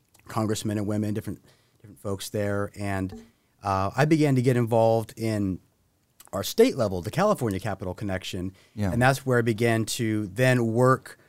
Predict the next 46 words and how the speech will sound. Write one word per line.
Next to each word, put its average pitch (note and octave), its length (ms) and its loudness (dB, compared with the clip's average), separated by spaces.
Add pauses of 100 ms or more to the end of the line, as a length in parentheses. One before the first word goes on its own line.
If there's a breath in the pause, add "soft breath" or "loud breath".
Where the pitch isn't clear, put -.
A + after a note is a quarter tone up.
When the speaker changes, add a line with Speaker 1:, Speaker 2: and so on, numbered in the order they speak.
(260 soft breath)
Speaker 1:
with A#2+ 440 0
Awake B2 360 2
America, A2+ 800 4
you A#2 100 -2
know, G#2+ 60 0
remotely, A#2 720 0 (100)
uh, F#2 200 -4 (420)
uh, F#2 100 -10
building G#2+ 420 -2
the F#2 220 -8
website, A2 680 0
some G2 80 -14
social A2 340 -4
media, G#2 220 -2
and F#2 60 -6
things G#2 200 -4
like F2+ 220 -8
that. G#2+ 420 -2
And G2 140 -4
so F#2+ 320 -2 (540 loud breath)
when A2 180 -2
I C3+ 140 6
was B2 280 0 (300)
able B2+ 160 0
to G2+ 80 -2
come C3+ 400 2
out B2+ 440 4
to B2+ 220 0
the G2+ 80 -4
f-, - 220 -10
my A#2+ 240 2
first B2+ 240 -4
Capital A2 260 -4
Connection, G#2+ 420 -4
I G2 60 -2
think, G#2 300 -4
was F#2+ 300 -8
two - 220 -6
years G#2+ 380 -2
ago, F2 400 -4 (420 soft breath)
it A#2+ 200 -4
was A#2 180 -2
just - 500 -4
amazing B2 500 0
to G#2+ 80 -2
see, A2 580 -2